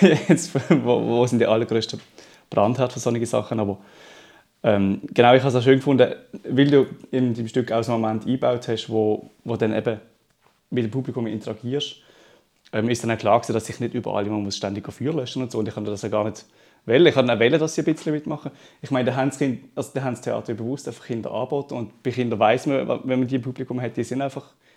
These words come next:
impulsiver und reagieren schneller als jetzt ein erwachsenes Publikum. Ich nehme an, die haben das ja auch so gesucht. Also sonst hätte der Tanz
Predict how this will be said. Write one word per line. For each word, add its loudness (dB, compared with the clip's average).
impulsiver -2
und -2
reagieren 4
schneller 0
als -2
jetzt -6
ein -2
erwachsenes -2
Publikum. -6
Ich -8
nehme -2
an, -2
die -4
haben -6
das -8
ja -4
auch -6
so -12
gesucht. -8
Also -12
sonst -10
hätte -6
der -8
Tanz -4